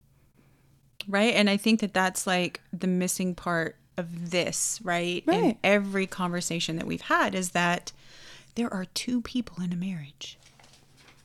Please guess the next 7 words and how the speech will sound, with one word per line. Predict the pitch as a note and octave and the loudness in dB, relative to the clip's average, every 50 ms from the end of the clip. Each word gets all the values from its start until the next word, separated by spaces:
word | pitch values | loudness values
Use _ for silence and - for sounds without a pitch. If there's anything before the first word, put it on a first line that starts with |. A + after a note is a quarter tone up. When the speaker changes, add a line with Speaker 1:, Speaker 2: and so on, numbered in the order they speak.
| _ _ _ | _ _ _
Speaker 1:
not | - G3 A#3 D4 D#4 - | 0 2 2 2 0 -2
just | - A#3+ A3+ - - - | -2 -2 0 0 -2 -4
one. | F#3+ E3+ F3 F#3+ F3 - - - G3+ - - | -6 -4 -2 -2 -2 0 2 2 2 2 0
<laughs> | - - _ - | -8 -4 _ 2
Speaker 2:
But | G#3+ - | 2 4
the | G3+ F#3 | 4 2
responsibility | F#3 F3 - F#3 F3 F3 E3+ - F3+ E3+ F3 E3+ E3+ F3 F3 F#3 F#3+ G3+ G3+ A3 A#3 | 2 2 2 0 -2 -2 -2 -4 -4 -4 -2 -2 -2 -2 -4 -4 -4 -6 -6 -6 -8